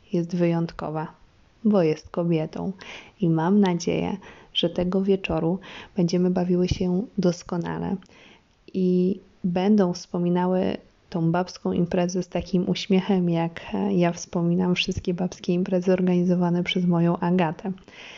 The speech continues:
Mam nadzieję, że to będzie nasz taki rytuał. Nie coroczny, ale może co półroczny. Po co marnować czas? A was, moje drogie słuchaczki, zachęcam do tego, żebyście słuchały mnie nadal,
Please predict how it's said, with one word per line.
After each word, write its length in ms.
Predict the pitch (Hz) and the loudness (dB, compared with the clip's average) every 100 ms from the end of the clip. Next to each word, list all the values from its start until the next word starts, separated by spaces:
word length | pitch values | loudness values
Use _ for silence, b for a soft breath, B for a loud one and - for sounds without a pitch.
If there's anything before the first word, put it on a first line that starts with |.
| B B B - | B B B -8
Mam 180 | 190 | -2
nadzieję, 520 | 196 208 202 202 208 196 | 0 2 2 4 4 2
że 180 | 190 | 0
to 180 | 185 185 | 0 0
będzie 480 | 180 180 185 190 190 | 2 2 2 4 4
nasz 460 | 190 175 180 - - | 2 2 0 -4 -6
taki 720 | - 175 - - 175 180 - - | -6 -8 -8 -6 -6 -6 -8 -8
rytuał. 640 | - 185 185 175 156 151 170 - - B B B B _ 175 | -2 0 2 2 2 0 -4 -10 -20 B B B B _ 0
Nie 160 | 180 | 0
coroczny, 640 | 196 165 151 160 - 196 202 - - | 0 -6 -6 -6 -4 -6 -8 -14 -6
ale 260 | 147 151 170 | -2 2 2
może 320 | 160 160 170 | 2 -2 -4
co 200 | 165 165 | -6 -10
półroczny. 800 | - 247 226 156 - - - - _ _ _ _ _ - | 0 4 4 4 0 -4 -4 -8 _ _ _ _ _ -10
Po 120 | 175 | -8
co 180 | - 180 | 0 0
marnować 600 | 175 170 170 170 170 - | 2 2 2 2 -2 -4
czas? 360 | - - - _ _ B B B B B - - _ - | -12 -14 -20 _ _ B B B B B -20 -20 _ -8
A 100 | 185 | -4
was, 360 | 180 135 - _ - | -2 -4 -8 _ -8
moje 220 | 185 180 185 | -2 0 2
drogie 300 | 190 190 196 | 2 2 2
słuchaczki, 540 | 202 - - - 180 | 0 -2 -8 -8 -6
zachęcam 520 | 180 180 196 196 190 | -2 2 0 0 -2
do 120 | 180 | 0
tego, 320 | 170 190 196 190 | 0 2 2 2
żebyście 480 | 180 180 - - | 2 0 -2 -6
słuchały 500 | 175 175 165 202 196 | -4 -6 -2 0 4
mnie 220 | 190 185 175 | 4 4 2
nadal, 460 | 170 160 175 180 | 0 -2 -4 -6